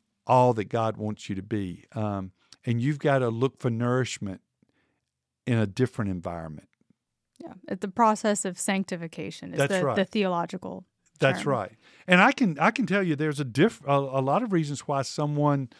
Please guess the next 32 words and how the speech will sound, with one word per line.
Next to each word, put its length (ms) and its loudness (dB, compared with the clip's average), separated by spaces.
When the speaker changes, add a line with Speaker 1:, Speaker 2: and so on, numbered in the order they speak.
Speaker 1:
uh, 340 0
might, 640 -2
uh, 640 -10
shortchange 1120 0
or, 320 0
uh, 340 -2
sabotage 840 2
that 160 -2
whole 180 0
process. 580 -6
They 140 -2
could 200 -6
be 180 0
in 100 0
a, 140 -8
in 140 -6
the 80 -4
wrong 340 0
church, 460 -6
a, 180 -6
a 100 -4
cult 520 0
or 40 -2
something 460 -6
that 180 -4
doesn't 360 -4
take 220 -10
the 60 -8
Word 200 -2
of 100 -8
God 240 0
seriously. 600 -4